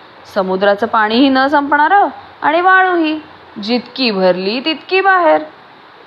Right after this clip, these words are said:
आता काय करावं? त्रिलोक परत विचारात पडला. "आयडिया दोस्तांनो, वाळूचा किल्ला बनवूया का?"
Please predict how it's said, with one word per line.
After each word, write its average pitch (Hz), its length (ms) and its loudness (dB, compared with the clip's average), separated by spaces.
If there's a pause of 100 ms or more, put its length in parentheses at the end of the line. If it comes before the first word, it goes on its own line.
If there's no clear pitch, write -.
(120)
आता 202 180 -2
काय 233 340 0
करावं? 339 480 2 (220)
त्रिलोक 226 340 0
परत 269 540 2
विचारात 294 380 2 (120)
पडला. 269 280 0 (600)
"आयडिया 294 420 2
दोस्तांनो, 240 540 0 (240)
वाळूचा 202 500 2
किल्ला 254 340 -2
बनवूया 302 380 0
का?" 339 200 0